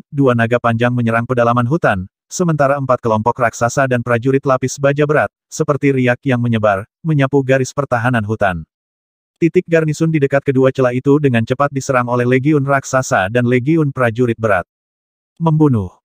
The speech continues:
Mereka tidak pernah menerima perintah untuk mundur, jadi tentu saja mereka hanya bisa bertarung mati-matian, namun,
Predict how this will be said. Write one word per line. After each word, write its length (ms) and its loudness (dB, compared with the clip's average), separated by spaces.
Mereka 320 2
tidak 240 0
pernah 240 0
menerima 400 0
perintah 380 0
untuk 260 -2
mundur, 400 0
jadi 240 2
tentu 240 0
saja 300 0
mereka 340 0
hanya 240 0
bisa 240 -2
bertarung 400 0
mati-matian, 720 0
namun, 480 0